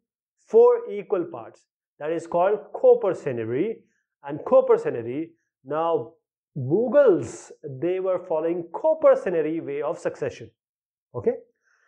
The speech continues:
Now coming to Mughal relations with other rulers, from Babur to Aurangzeb, they were a very good, good emperor who had a very good relationship with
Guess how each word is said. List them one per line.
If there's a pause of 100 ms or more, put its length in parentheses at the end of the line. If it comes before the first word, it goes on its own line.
(1040)
Now
coming
to
Mughal
relations
with (760)
other
rulers, (100)
from
Babur
to (120)
Aurangzeb, (1500)
they
were
a
very
good, (160)
good
emperor
who
had
a
very
good
relationship
with